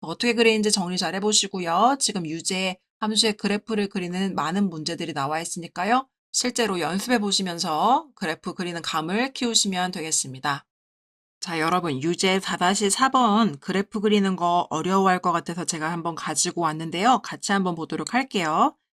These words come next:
일 번 같은 경우는 그래도 여러분들이 혼자 해결한 친구들은 많이 있을 것 같아요. 절대값이 나왔을 때는요, 두려워할 필요 없이 절대값이 양수로 풀릴 때와 음수로 풀릴 때로 나눠주시면 되죠.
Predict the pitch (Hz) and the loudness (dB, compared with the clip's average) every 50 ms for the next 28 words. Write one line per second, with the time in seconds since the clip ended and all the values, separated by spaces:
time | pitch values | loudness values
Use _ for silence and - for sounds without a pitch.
0 | _ _ - 262 269 285 320 311 311 302 294 294 - 277 269 247 240 226 220 214 | _ _ -2 0 4 6 6 6 6 6 2 0 0 0 2 2 4 4 4 4
1 | 208 202 196 - - 160 165 156 - - 240 285 302 233 170 143 147 151 147 151 | 2 2 2 0 -4 -4 -4 -4 -2 0 0 2 2 0 -2 -2 -4 -6 -6 -6
2 | 156 143 160 147 151 160 - - 285 277 262 247 214 180 165 - _ - 196 190 | -6 -6 -6 -4 -4 -4 -2 0 2 2 2 2 2 0 -2 -4 _ -10 -6 -2
3 | 196 190 185 180 185 - - 214 208 202 190 190 180 175 170 156 147 151 160 160 | -2 0 0 0 -2 -2 -2 -2 -2 -2 -2 -2 -4 -4 -2 -2 -4 -4 -2 -2
4 | 151 143 - - 190 - 185 175 - 160 - - 196 180 160 151 156 180 180 151 | -2 -2 -2 -2 -2 -2 -2 -2 -2 -4 -4 -4 -4 -2 2 2 4 4 4 2
5 | - _ _ _ _ - - 202 190 190 220 220 - 220 214 - 208 190 190 180 | 0 _ _ _ _ -4 -2 0 0 2 0 0 2 2 2 2 4 4 4 4
6 | 180 180 - 180 175 - 180 180 180 175 170 170 170 165 - - 180 170 180 180 | 4 2 0 -2 -4 -2 -2 -2 0 0 0 -2 -2 -4 -4 -6 -2 0 0 2
7 | 175 175 170 185 214 214 214 - 226 202 190 160 143 - - - - 190 170 151 | 2 2 2 2 2 0 0 0 0 0 2 0 0 0 2 4 4 4 2 2
8 | - - - - 170 175 - 190 190 - 180 180 - - 180 156 143 127 143 160 | -2 -6 -4 -4 -4 -2 -2 -4 -4 -2 -2 0 2 2 2 4 2 2 2 2
9 | 170 180 - 233 233 226 214 - 220 208 202 196 196 - 185 180 175 180 185 185 | 0 0 2 2 2 2 2 2 2 4 4 4 4 2 0 2 4 6 8 8
10 | 180 180 180 - - 165 165 170 175 - 226 220 214 - - 202 185 180 175 185 | 8 8 6 4 0 -4 -4 -2 0 0 0 0 0 2 2 2 2 2 0 -2
11 | 175 175 160 151 143 147 165 170 165 160 - 180 175 160 160 170 156 143 165 143 | -4 -2 -2 0 0 0 0 -2 -2 0 0 0 -2 -2 -4 -4 -4 -2 -2 -2
12 | 139 | -4